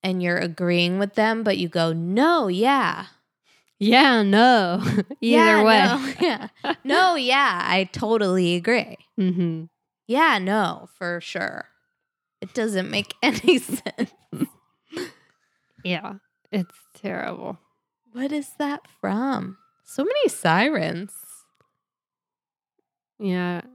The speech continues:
Speaker 2: the people of Park Slope are up to no
Speaker 1: <laughs>
Speaker 2: good.
Speaker 1: Yeah. Um, oh, I think I had some, some other stuff here. Oh, I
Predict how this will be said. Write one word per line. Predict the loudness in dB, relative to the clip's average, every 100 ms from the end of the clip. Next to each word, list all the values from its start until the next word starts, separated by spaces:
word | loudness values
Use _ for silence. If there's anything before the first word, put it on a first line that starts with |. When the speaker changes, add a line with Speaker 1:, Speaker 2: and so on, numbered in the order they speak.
| _ _ -20
Speaker 2:
the | -20 -16 -4 -2 0 -2 -4 -4
people | -4 -2 0 0
of | 0
Park | -4 -4 -4 -14
Slope | -10 -4 -2 -4 -8
are | -12 -12
up | -14 _ -20
to |
no | -10 -6
Speaker 1:
<laughs> | -6 -4
Speaker 2:
good. | -4 -2 -2 -4 -8
Speaker 1:
Yeah. | -10 _ _ _ _ _ _ _ -6
Um, | -2 0 0 -2 -6 -12 _ _ _ _ _ _ _ -20 -20 _ _ _ _ _ _ _ _ -6
oh, | -2 -2 -2
I | -4
think | -4 -4 -4 0
I | 0
had | 0 -2 -4
some, | -4 -2 -2 -4 -8 -10 -12 -14 _ _ _
some | -8 -6 -6
other | -8 -12 -12 -14
stuff | -16 -14 -14 -14
here. | -16 -8 2
Oh, | 2 2
I | 0 -2